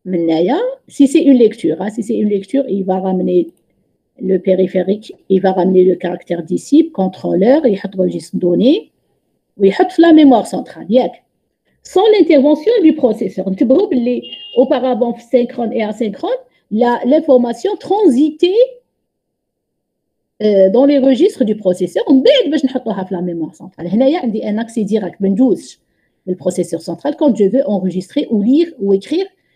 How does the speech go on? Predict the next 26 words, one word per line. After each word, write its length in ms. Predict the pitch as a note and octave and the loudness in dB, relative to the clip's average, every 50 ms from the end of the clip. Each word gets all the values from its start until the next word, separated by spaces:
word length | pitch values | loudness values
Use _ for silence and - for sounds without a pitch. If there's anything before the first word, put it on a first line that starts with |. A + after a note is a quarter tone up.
| _ _ _ - | _ _ _ -20
à 60 | F3 - _ - | -20 -20 _ -10
partir 320 | - F#3+ - - D#4+ D#4+ B3+ | -10 -10 -8 -4 -4 -2 0
de 100 | G3 F3+ | 0 0
la 140 | F3 F3 F#3 | 0 0 -2
mémoire 340 | G3+ A#3 B3 C4+ C#4 C4 | -2 0 0 0 0 -2
centrale. 440 | - - F#3+ F#3+ _ - - G#3 G3 - _ _ _ _ _ _ _ _ _ _ - A#4 | -6 -12 -16 -16 _ -20 -20 -20 -20 -20 _ _ _ _ _ _ _ _ _ _ 0 0
Maintenant, 440 | C#5 C#5 - G#4+ F4 C#4 C4 B3 - - F#4+ | 0 4 4 2 4 4 2 0 0 -2 -4
en 40 | A#4 - B4+ | -2 0 0
termes 180 | B4+ B4 F4+ | 2 4 4
de 100 | C4+ C#4+ | 4 4
programme, 640 | B3 - - C4+ B3 G3 F#3 F#3 F3+ F3 F3 F3+ F#3 F#3+ - - | 2 2 2 2 2 2 0 -6 -8 -8 -8 -8 -10 -10 -10 -4
on 80 | - E4+ | -2 0
aura 240 | G4+ G#4+ G4+ G#4+ G#4+ - A#4 | 0 0 0 -2 -2 0 0
combien 280 | B4+ A4 D#4+ D#4 D4 A#3+ | 2 4 4 4 4 2
de 120 | G#3+ A3 F#3+ - | 2 -2 -4 -4
programmes 440 | G#3 F3+ F3 - F3+ E3 E3 F3+ F#3+ _ _ _ _ _ _ _ _ _ _ _ _ _ _ _ _ _ _ _ _ _ _ _ _ _ _ _ _ _ _ _ - | -6 -6 -6 -6 -12 -12 -12 -12 -16 _ _ _ _ _ _ _ _ _ _ _ _ _ _ _ _ _ _ _ _ _ _ _ _ _ _ _ _ _ _ _ -6
pour 160 | A3+ G3 A3 | -6 -6 -2
faire 300 | - A3+ G3 F#3+ - _ | -2 -2 -4 -4 -8 _
tout 180 | - - A3+ G3 A3 | -8 -6 -6 -4 -4
ce, 60 | G3+ - - | -8 -8 -8
toute 120 | - G3+ G#3+ - | -8 -10 -4 -4
cette 160 | F3+ E3+ - | -4 -4 -4
histoire-là, 460 | - - - D#3+ D3 - - - A#3 B3+ _ _ _ _ _ _ _ _ _ _ _ _ _ _ _ _ _ _ _ _ _ _ _ _ - G3 | -8 -12 -8 -8 -8 -8 -8 -12 -14 -14 _ _ _ _ _ _ _ _ _ _ _ _ _ _ _ _ _ _ _ _ _ _ _ _ -4 -2
à 20 | F#3+ | 2
votre 240 | F#3 F3 F3 - F#3 | 2 2 0 -2 -6
avis ? 240 | D#3 D#3+ E3+ - - | -8 -8 -8 -10 -14